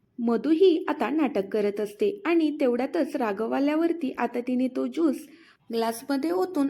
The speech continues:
आता नाटक करत असते. राघव आता मधूला पाणी देतो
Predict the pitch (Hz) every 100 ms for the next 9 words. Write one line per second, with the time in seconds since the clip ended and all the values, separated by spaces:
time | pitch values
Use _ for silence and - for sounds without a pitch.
0 | 277 262 233 269 262 - 208 - 214 208
1 | 208 196 - 190 - - _ 226 220 196
2 | 214 247 320 294 302 302 247 240 220 226
3 | 226 226 226 202 202 202 196